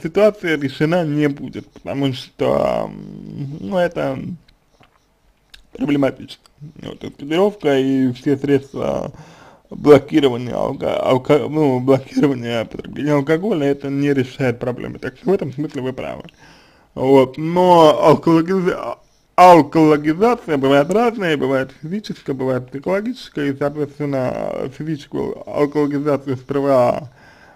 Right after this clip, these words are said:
э, можно и ну-, и нужно нейтрализовать, чтобы она не влияла на поведение, на физиологические процессы в организме.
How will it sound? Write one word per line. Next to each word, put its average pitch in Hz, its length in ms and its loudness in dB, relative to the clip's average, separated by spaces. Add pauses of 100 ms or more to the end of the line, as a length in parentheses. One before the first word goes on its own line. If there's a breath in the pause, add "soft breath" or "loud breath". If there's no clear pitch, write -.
э, 143 300 6
можно 143 360 4
и 143 60 0
ну-, 143 200 0
и 147 120 2
нужно 131 420 2
нейтрализовать, 151 760 0
чтобы 190 240 -4
она 180 440 0
не 160 200 -6
влияла 160 500 0
на 139 880 2
поведение, 143 540 -2
на 135 160 -2
физиологические 143 920 -6
процессы 135 480 -8
в 135 40 -4
организме. 135 600 -4